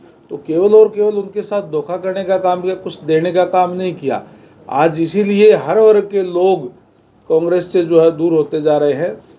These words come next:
किस तरीके से किसानों को मुआवजे के नाम पे एक डेढ़ रुपये का चेक दे करके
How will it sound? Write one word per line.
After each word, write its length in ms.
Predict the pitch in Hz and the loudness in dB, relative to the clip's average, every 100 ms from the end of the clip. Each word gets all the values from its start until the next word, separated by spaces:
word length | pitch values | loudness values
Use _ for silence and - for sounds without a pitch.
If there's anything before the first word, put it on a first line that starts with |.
| _ - | _ -6
किस 220 | 226 - | -6 0
तरीके 340 | 196 185 196 | 0 0 -4
से 220 | 180 208 | 0 0
किसानों 540 | 196 170 - 156 170 180 | 0 -8 -8 -6 -4 -4
को 420 | 185 196 196 - - _ - - _ 143 | 0 0 0 -6 -20 _ -20 -20 _ -4
मुआवजे 440 | 156 170 175 208 | 2 2 4 2
के 100 | 196 | 2
नाम 200 | 170 170 | -2 -4
पे 340 | 165 202 202 202 - 175 165 | -2 0 0 0 -4 -4 -2
एक 140 | 180 165 | -2 -2
डेढ़ 180 | 190 175 | -4 -2
रुपये 320 | 180 180 185 | -2 -2 -2
का 180 | 185 175 | -2 -2
चेक 300 | 175 175 175 | -2 -4 -2
दे 200 | 165 170 | -4 -2
करके 520 | 185 170 180 143 | -2 2 4 4